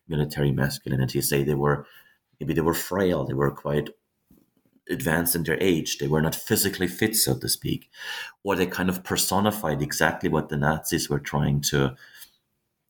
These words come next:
they, they kind of, they kind of personified a, a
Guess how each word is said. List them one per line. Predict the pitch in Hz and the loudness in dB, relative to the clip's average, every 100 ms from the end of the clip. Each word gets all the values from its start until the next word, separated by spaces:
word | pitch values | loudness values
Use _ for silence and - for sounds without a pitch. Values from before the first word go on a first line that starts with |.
| - - - - - | -8 -6 -4 -6 -6
they, | 76 | -2
they | - | 0
kind | 76 82 | 0 0
of, | 78 - - - | -2 -6 -18 -6
they | - | -6
kind | - - 90 | -4 0 0
of | - | -2
personified | - - 90 104 - 76 71 - | -4 0 2 2 0 -2 -2 -2
a, | 76 - | -4 0
a | 69 69 | 0 0